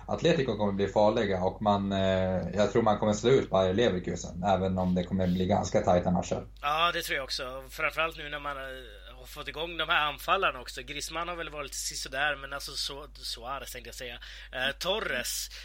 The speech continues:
Speaker 2: eh, gjorde ett, eh, fruktansvärt snyggt mål. Det tror jag inte vi hann nämna i och med att vi inte sände förra veckan, men mot Celta Vigo. Ehm, så, såg du det målet?
Speaker 1: Eh, nej, jag
Speaker 2: Halv,
Speaker 1: tänker.
Speaker 2: halv, halv bicykletan, eh,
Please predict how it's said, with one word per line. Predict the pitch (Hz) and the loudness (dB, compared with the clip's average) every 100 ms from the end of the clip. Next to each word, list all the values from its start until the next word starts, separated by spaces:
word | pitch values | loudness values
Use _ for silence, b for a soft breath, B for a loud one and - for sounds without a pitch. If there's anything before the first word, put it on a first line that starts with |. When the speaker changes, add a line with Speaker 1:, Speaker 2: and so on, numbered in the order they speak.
| B - | B -6
Speaker 2:
eh, | 147 147 143 143 | 0 2 2 0
gjorde | 156 151 | -4 -2
ett, | 147 - | -4 -4
eh, | 143 139 135 | -12 -12 -14
fruktansvärt | - 190 180 - - 226 185 151 131 | -4 -2 -2 -2 0 0 0 -4 -2
snyggt | - 131 - | -4 -6 -12
mål. | 127 123 120 123 123 120 120 - | -14 -14 -14 -16 -16 -16 -18 -10
Det | 156 165 | -6 -6
tror | 156 180 | -4 -2
jag | 160 | -2
inte | 165 | -2
vi | 160 | -2
hann | 156 | -2
nämna | 147 156 - 180 | 0 -2 -2 -4
i | |
och | 147 | -4
med | 143 | -6
att | |
vi | 143 | -6
inte | 143 | -8
sände | - 147 190 | -4 -2 -2
förra | 185 143 | -2 -2
veckan, | 120 - 127 | -4 -6 -8
men | 139 147 | -8 -10
mot | 151 | -10
Celta | - 156 - 147 | -4 -2 -2 -4
Vigo. | 202 165 120 123 - B B B B | -4 -8 -10 -12 -14 B B B B
Ehm, | 147 135 127 127 127 131 | -4 -2 -4 -6 -14 -8
så, | - 196 151 | -6 -4 -4
såg | 202 | -4
du | 156 | -4
det | 135 | -6
målet? | 123 123 123 - B B B B - - - - - - 117 | -8 -10 -12 -16 B B B B -20 -20 -20 -20 -14 -6 2
Speaker 1:
Eh, | 120 127 131 131 131 | 6 6 8 6 6
nej, | 131 147 175 185 | 6 6 6 6
jag | 180 | 6
Speaker 2:
Halv, | 180 175 160 | 6 6 4
Speaker 1:
tänker. | 160 147 - | 0 -2 0
Speaker 2:
halv, | 160 165 151 - | 2 2 0 -6
halv | 143 175 156 | 2 2 2
bicykletan, | 156 147 147 156 - 123 | -6 -8 -6 -6 -6 -10
eh, | 123 | -12